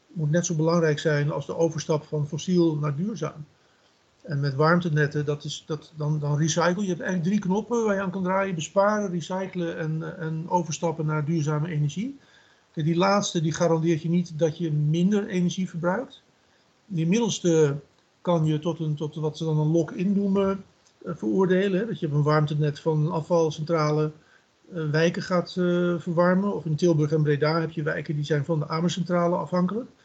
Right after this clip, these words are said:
Dus dan kun je niet zomaar de Amercentrale gaan sluiten, want dan moet je die wijken weer op een andere manier gaan bedienen. Dus dat is daar een beetje een keerzijde van. Maar goed, eh, je kunt met allerlei netwerken in industrieparken, kun je,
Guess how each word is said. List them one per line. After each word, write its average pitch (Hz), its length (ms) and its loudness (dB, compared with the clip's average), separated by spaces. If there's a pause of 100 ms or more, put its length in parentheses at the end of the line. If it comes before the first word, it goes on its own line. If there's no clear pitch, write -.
(400)
Dus - 120 -8
dan 147 100 -6
kun 165 100 2
je 156 80 4
niet 175 140 4
zomaar 151 420 2
de 151 100 -2
Amercentrale 165 640 0
gaan 160 160 -4
sluiten, 180 400 -4
want 165 140 -2
dan 147 120 -2
moet 139 160 -4
je 156 80 -8
die 151 120 -2
wijken 143 320 0
weer 147 300 2 (340)
op 156 140 -10
een 175 80 -4
andere 170 280 2
manier 170 360 4
gaan 160 260 0
bedienen. 156 400 4 (440)
Dus 160 160 -4
dat 175 160 2
is 165 120 -6
daar 160 280 -2
een 165 160 -4
beetje 156 260 2
een 147 140 0
keerzijde 147 540 0
van. 175 280 -2
Maar 147 220 -2
goed, 156 280 -4
eh, 180 60 -8 (520)
je 147 100 -2
kunt 185 180 4
met 170 100 6
allerlei 165 480 2 (460)
netwerken 165 720 2
in 151 220 -2
industrieparken, 165 1080 -2 (500)
kun 160 160 -4
je, 151 360 0